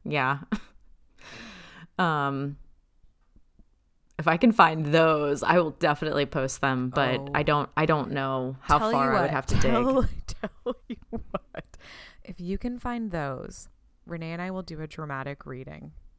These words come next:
Speaker 1: <laughs> Oh my gosh.
Speaker 2: <laughs> Wouldn't that be the world's
Speaker 1: Uh,
Speaker 2: best thing?
Speaker 1: hopefully I find your conversations instead of mine.
Speaker 2: Oh God, you're probably gonna
Speaker 1: No.
Speaker 2: find mine, and it's gonna be the
Speaker 1: <laughs>
Speaker 2: dumbest thing, and they're gonna do a dramatic reading.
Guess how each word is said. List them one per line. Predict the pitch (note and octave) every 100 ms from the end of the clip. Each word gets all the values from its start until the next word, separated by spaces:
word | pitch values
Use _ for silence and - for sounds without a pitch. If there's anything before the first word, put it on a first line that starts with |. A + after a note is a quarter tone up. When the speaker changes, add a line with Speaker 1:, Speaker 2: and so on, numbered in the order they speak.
| _ _ _ _ _
Speaker 1:
<laughs> | D4+ - - - - - C6+ - - - - - - -
Oh | G#3+ -
my | - - - - D#4+
gosh. | - - - - C4+ - D4 - - D4 - -
Speaker 2:
<laughs> | D4+ - - D4 - - - - - - - -
Wouldn't | F#3+
that | G#3+ -
be | A#3+
the | A3
world's | G#3 G3+ G3
Speaker 1:
Uh, |
Speaker 2:
best | F3 D#3+ -
thing? | -
Speaker 1:
hopefully | A3 G#3+ E4 F#4 G4 G4 - - - _
I | A3 A3
find | - G#3 G3 F#3+ - _ _ _ _
your | D3 D#3 D3+
conversations | D3+ D3+ C#3 - C3 C3 B2+ B2+
instead | C3 -
of | C3+
mine. | C3+ B2 A#2 C#3+ -
Speaker 2:
Oh | G#3 B3 G3+ D3 - -
God, | B2 D3+ E3
you're | E3
probably | F#3+ A3+
gonna | G#3+ A#3
Speaker 1:
No. | C#4+
Speaker 2:
find | F3+ E3
mine, | D3+ D3+ D#3
and | C#3+
it's | D#3
gonna | - F3
be |
the | E3 D#3+
Speaker 1:
<laughs> | D#3
Speaker 2:
dumbest | D#3+ D#3+ D3 E3+ -
thing, | D#3+
and | D#3+
they're | E3
gonna | F3
do | E3
a |
dramatic | D#3 E3+ D3+ D3+ E3
reading. | C#3+ C#3+ C#3+